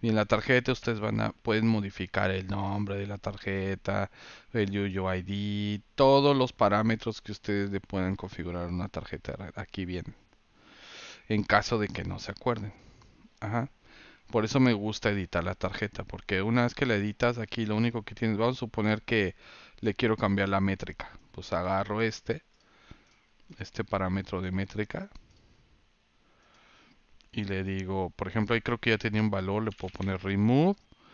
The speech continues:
y le pongo la, esto, enter, y ya lo removí. Y luego le pongo set, y le pongo el parámetro,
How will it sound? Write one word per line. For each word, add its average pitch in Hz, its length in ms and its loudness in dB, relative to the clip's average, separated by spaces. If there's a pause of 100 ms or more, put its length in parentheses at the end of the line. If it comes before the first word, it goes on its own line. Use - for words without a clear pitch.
(420)
y 101 60 -8
le 95 140 -2
pongo 98 360 0
la, 95 280 -2 (480)
esto, 117 420 0 (580)
enter, 98 400 0 (180)
y 95 100 -4
ya 95 120 2
lo 92 140 0
removí. 92 420 -2 (600)
Y 110 100 0
luego 101 240 2
le 95 100 0
pongo 92 340 -2
set, 143 440 6 (1800)
y - 100 -4
le 98 160 -4
pongo 95 240 -2
el 95 80 -4
parámetro, 123 680 4